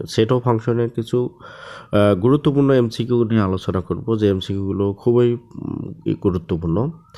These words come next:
এ, যে এম সেট হতে এন সেটের একটি সম্পর্ক আর হলে নিচের কোন সম্পর্ক, মানে কোনটি সঠিক হবে? এই প্রশ্ন, এই ধরনের প্রশ্নগুলো খুব পরীক্ষায় আসে। এই ধরনের প্রশ্ন যদি আসে, তাহলে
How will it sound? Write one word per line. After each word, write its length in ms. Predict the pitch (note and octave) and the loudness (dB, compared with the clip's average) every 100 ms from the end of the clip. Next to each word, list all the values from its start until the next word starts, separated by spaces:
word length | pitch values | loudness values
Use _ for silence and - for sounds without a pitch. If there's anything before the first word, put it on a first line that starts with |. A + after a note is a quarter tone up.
| - - - - _ | -20 -20 -20 -20 _
এ, 180 | F#2+ F#2+ | 0 0
যে 160 | F#2 G2+ | 2 2
এম 240 | B2+ B2+ C3 | 2 2 2
সেট 320 | - C#3 C3+ | 0 0 0
হতে 500 | - C3+ A2 F#2 A#2 F3 E3+ _ _ _ _ _ _ _ _ | -2 0 2 2 2 -4 -10 _ _ _ _ _ _ _ _
এন 300 | B2+ A#2 A#2+ | 2 2 2
সেটের 440 | A#2 - A#2 A#2 A2+ | -2 0 2 4 2
একটি 220 | G#2+ A2+ | 0 -4
সম্পর্ক 600 | - G2+ G2+ G#2+ G#2 G#2 | 0 -2 0 -2 -4 -4
আর 340 | - F#2+ G2+ | 0 2 2
হলে 640 | G2 F#2+ E2 D#2 F2 C3 D#3+ D#3+ | 0 0 2 2 0 -2 -6 -4
নিচের 360 | G2+ - G#2+ G#2+ | -6 0 -2 -2
কোন 340 | G#2+ G#2+ C3+ | -2 -2 -2
সম্পর্ক, 680 | - - F2 F2 - - - | -8 -8 -6 -6 -10 -14 -10
মানে 240 | E2+ E2 E2+ | -4 -4 -2
কোনটি 360 | - G#2+ B2+ | -2 -2 0
সঠিক 340 | - A#2 F#2+ D#2+ | 0 0 0 -2
হবে? 260 | D2 - - _ _ - - - - _ | -6 -6 -14 _ _ -20 -20 -20 -20 _
এই 140 | A2+ | 0
প্রশ্ন, 340 | A2+ B2 A2 - | 0 0 -2 0
এই 120 | A#2+ | 2
ধরনের 300 | A#2 A#2+ B2 | 2 0 -2
প্রশ্নগুলো 720 | - A2+ - A#2+ A#2 G#2+ F#2+ | -2 -4 -2 -2 0 0 0
খুব 260 | - - A#2+ | -4 -10 -4
পরীক্ষায় 380 | G2+ F2 - E2 | -2 -2 -2 -2
আসে। 380 | D2+ - - C3 D3 C#3 - | -2 -6 -8 -8 -10 -12 -6
এই 140 | G#2 | -2
ধরনের 300 | G2+ G#2 A2 | 0 0 -2
প্রশ্ন 420 | - A2 - G#2 | -4 -8 -4 -2
যদি 180 | G2 G2+ | 0 -2
আসে, 240 | F#2+ - | -2 -4
তাহলে 440 | A#2 G2 G2 A2+ | -6 -4 -2 -2